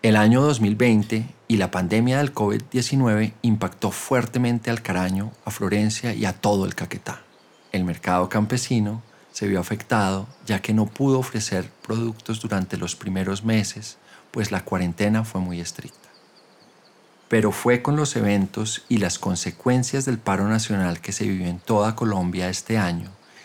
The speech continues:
que la crisis en el departamento y su capital se ahondaron. Se cortaron los suministros, lo cual hizo que los escasos alimentos que llegaban tuviesen precios cada vez más elevados.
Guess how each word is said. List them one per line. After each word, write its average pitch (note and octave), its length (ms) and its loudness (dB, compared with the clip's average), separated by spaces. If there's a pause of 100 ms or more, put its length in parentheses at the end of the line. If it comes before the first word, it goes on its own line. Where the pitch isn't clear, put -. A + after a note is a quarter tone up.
(180)
que A2+ 120 -2
la F#2+ 220 -2
crisis C3+ 460 0
en C#3 80 2
el A#2+ 160 2
departamento F#2 720 0
y A2 60 0
su - 140 -8
capital F2+ 580 -4
se - 180 -4
ahondaron. F2 540 -2 (920)
Se A2 180 -6
cortaron A2+ 520 2
los C3 120 0
suministros, G#2+ 720 -2
lo G#2+ 120 -6
cual F#2+ 240 0 (160)
hizo D3+ 300 -2
que C#3+ 120 -4
los A2+ 180 -2
escasos - 500 -4
alimentos G#2 520 -2
que A2+ 100 -2
llegaban F#2+ 580 -2 (400)
tuviesen A2+ 500 2
precios B2 680 -2
cada G2+ 320 2
vez G#2 280 0
más G#2 200 -4
elevados. - 640 -6